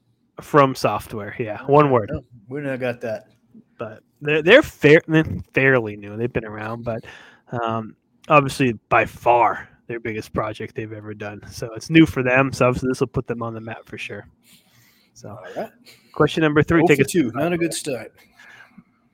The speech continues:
Speaker 1: Question number three. In Snow White and the Seven Dwarfs,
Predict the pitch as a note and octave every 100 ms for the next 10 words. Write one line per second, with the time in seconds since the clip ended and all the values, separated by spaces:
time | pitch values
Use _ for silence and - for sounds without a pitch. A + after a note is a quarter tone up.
0 | _ E3 F3 F#3+ F#3+ F3+ - A3 C3+ -
1 | - - D3 - F3+ A3+ B3 F3+ D3+ -
2 | - _ C3 A#2+ - D#3 E3 C3+ - -
3 | -